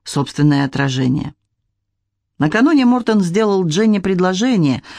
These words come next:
Они собирались назначить день свадьбы.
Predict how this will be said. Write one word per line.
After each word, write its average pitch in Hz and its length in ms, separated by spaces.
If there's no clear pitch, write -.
Они 170 180
собирались 185 480
назначить 165 520
день 180 220
свадьбы. 180 600